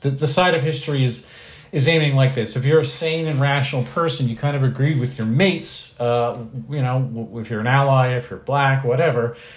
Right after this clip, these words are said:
that the, the good guys won, the bad guys got their comeuppance in the public square. I mean, in certain ways, there's certainly a lot more going on than that, but at least there is this much going on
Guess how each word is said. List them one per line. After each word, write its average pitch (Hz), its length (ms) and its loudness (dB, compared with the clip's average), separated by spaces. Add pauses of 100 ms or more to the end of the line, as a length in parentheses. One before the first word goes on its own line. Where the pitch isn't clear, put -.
(160)
that 131 160 -2
the, 139 160 -4
the 151 100 0
good 196 220 4
guys 180 260 4
won, 151 200 2
the 139 60 2
bad 135 280 2
guys 127 180 4
got 123 160 0
their 120 100 -2
comeuppance 131 460 -2
in 107 80 -10
the 101 80 -10
public 110 300 -4
square. 98 500 -8
I 127 140 0
mean, 131 320 4 (580)
in 185 240 4
certain 208 400 0
ways, 185 340 2
there's 143 240 0
certainly 147 220 -4
a 127 60 4
lot 180 260 4
more 165 180 0
going 147 340 -2
on 143 460 0
than 135 280 2
that, 131 320 -2
but 147 200 -2
at 170 220 -10
least 220 480 -8
there 143 160 0
is 120 120 0
this 120 260 -4
much 98 180 -10
going 92 320 -12
on 87 300 -18